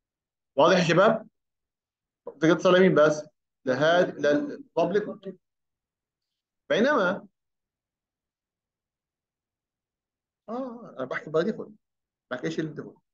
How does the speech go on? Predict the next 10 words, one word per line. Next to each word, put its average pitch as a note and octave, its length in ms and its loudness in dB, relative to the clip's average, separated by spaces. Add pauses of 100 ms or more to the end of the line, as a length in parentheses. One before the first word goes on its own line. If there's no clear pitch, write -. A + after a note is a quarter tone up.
(320)
بينما C4 720 0
من G#3 280 0
الكلا-، B3 540 0
من F#3 140 -2
الأوبجكت E3 760 -2 (680)
بس C#4+ 320 -2
بتقدر A#3 360 -2
تصل A#3 280 -2
لمين؟ G3+ 460 -2 (720)
للبابليك. C3+ 420 -10